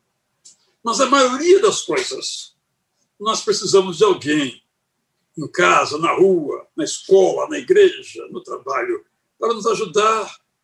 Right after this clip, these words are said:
Segundo,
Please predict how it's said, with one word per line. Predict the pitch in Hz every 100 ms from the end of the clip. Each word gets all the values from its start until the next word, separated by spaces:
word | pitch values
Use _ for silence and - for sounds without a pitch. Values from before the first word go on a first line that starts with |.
| _ _ _ _ _ _ _ _ _ _ _ _ _ _ _ _ _ _ _ _ _ _ _ _
Segundo, | - - 208 180 247 - -